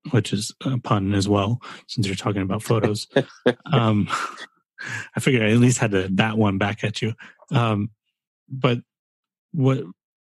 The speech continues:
Speaker 1: is important is actually, the part of self-importance is actually important is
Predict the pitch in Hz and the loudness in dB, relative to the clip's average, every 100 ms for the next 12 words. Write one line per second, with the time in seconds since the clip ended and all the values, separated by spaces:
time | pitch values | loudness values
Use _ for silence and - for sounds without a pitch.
0 | _ _ _ _ _ _ 135 117 110 101 | _ _ _ _ _ _ 0 2 0 -2
1 | - 165 151 117 107 - _ _ _ _ | 0 2 4 2 0 -4 _ _ _ _
2 | _ _ - 135 113 113 107 113 110 104 | _ _ -4 0 0 -2 0 0 0 -2
3 | 165 139 120 113 143 147 123 - 127 127 | -8 -8 -6 -2 0 0 0 0 0 2
4 | 110 127 120 107 110 107 107 101 98 135 | 2 2 0 -2 -2 -2 -2 -2 0 2
5 | 113 104 | 2 0